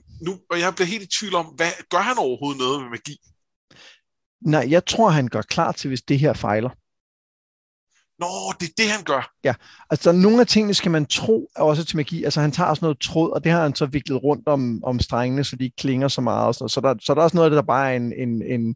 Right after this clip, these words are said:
Speaker 1: Ja.
Speaker 2: en decoy, ikke? Men, men jeg tror helt sikkert, at grunden til, at han tager voks, og han tager det der, øh, vand fra, fra badene, det er så, han kan slippe afsted, hvis, øh,
Speaker 1: Det er sådan, han har en backup plan. Okay.
Speaker 2: Ja. Hvis, hvis de,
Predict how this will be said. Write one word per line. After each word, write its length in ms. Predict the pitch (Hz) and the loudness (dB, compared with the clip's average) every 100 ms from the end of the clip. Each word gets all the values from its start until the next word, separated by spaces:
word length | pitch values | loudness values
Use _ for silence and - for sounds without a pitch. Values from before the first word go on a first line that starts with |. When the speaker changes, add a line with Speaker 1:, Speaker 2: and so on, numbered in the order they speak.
| - | -2
Speaker 1:
Ja. 120 | 147 127 - | -2 -2 -4
Speaker 2:
en 140 | 139 | -4
decoy, 480 | 120 156 135 151 127 | 0 -2 2 4 6
ikke? 260 | 139 190 - - - 151 | 4 2 -2 -20 -8 0
Men, 220 | 151 135 | 2 2
men 140 | 135 120 | 0 -2
jeg 100 | 107 | -2
tror 140 | 101 | -6
helt 260 | 98 247 202 | 0 0 2
sikkert, 220 | 165 156 | 0 -2
at 60 | |
grunden 240 | - 156 170 | -2 0 2
til, 100 | 151 | 2
at 60 | |
han 120 | 143 131 | 2 2
tager 180 | 123 | -2
voks, 340 | 110 127 - - | 2 0 0 -6
og 160 | - | -4
han 120 | 131 123 | -4 -2
tager 220 | 135 123 | -2 -2
det 140 | 127 | -2
der, 400 | 127 117 107 143 131 | 0 2 0 -2 -4
øh, 100 | 120 120 - 131 - _ - | -4 -8 -14 -14 -16 _ 0
vand 200 | 143 - _ | 0 0 _
fra, 380 | - - 123 107 | -8 0 2 2
fra 160 | 104 127 | -2 -4
badene, 380 | 127 117 123 120 | -2 0 0 0
det 100 | 165 | 0
er 40 | 175 | 2
så, 160 | 185 | 2
han 160 | 131 123 | 2 0
kan 100 | - | -6
slippe 200 | - 107 | -6 -6
afsted, 280 | - 123 131 | -2 0 0
hvis, 260 | 127 - | -2 -4
øh, 80 | 117 107 | -4 -2
Speaker 1:
Det 60 | |
er 40 | 110 | 0
sådan, 200 | 190 160 | 2 2
han 80 | 147 | 2
har 80 | 147 | 0
en 60 | - | 0
backup 240 | 131 135 127 | 0 0 -4
plan. 180 | 117 107 | -10 -6
Okay. 200 | 175 - | -6 -2
Speaker 2:
Ja. 100 | 127 - _ _ _ _ _ - - | -2 -2 _ _ _ _ _ -12 -2
Hvis, 200 | 147 - | -2 -2
hvis 280 | 139 127 | -4 -2
de, 160 | - | -4